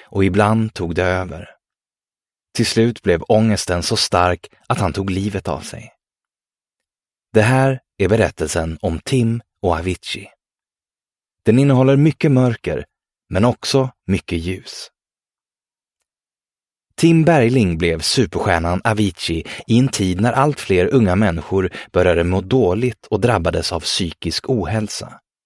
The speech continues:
Ingen vet säkert varför det har blivit så,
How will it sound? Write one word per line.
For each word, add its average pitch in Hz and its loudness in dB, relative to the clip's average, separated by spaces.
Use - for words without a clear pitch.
Ingen 156 4
vet 110 4
säkert 139 -2
varför 104 0
det 87 2
har 90 0
blivit 98 -2
så, 87 -2